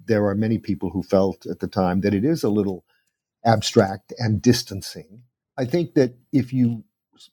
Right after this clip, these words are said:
but when you saw Raul speak, when he lectured,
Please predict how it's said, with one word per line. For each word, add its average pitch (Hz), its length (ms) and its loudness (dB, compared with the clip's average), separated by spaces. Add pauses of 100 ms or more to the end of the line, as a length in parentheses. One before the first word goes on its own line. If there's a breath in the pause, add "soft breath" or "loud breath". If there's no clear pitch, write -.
(180)
but 110 160 -2
when 143 240 2
you 196 140 -2
saw 156 320 0
Raul 127 380 -2
speak, - 440 -8 (260 soft breath)
when 107 140 -2
he 113 120 0
lectured, 113 440 -2